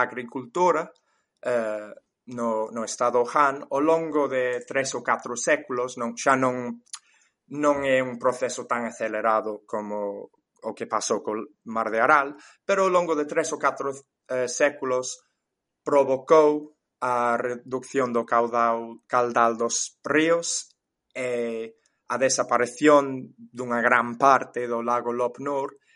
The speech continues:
o cal foi suficiente para destruir o mes-, o reino de Loulana, a civilización que existía nesa zona. Eh, non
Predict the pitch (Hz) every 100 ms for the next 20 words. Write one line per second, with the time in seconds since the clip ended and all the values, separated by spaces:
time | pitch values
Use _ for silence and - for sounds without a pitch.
0 | _ _ _ _ _ _ - 147 139 156
1 | 151 147 147 139 127 123 120 127 120 117
2 | 117 117 117 117 110 110 - 113 131 -
3 | - 131 131 139 127 - - _ _ _
4 | - 131 135 131 - 135 127 127 135 135
5 | 131 117 117 113 110 117 107 104 104 -
6 | 110 - 127 117 110 104 123 107 - 127
7 | 117 113 117 _ _ _ _ 123 117 117
8 | - 120 107 104 - 98 - - _ _
9 | _ _ _ _ _ _ _ _ _ -
10 | 123 120 117 113 110 113 - 139 147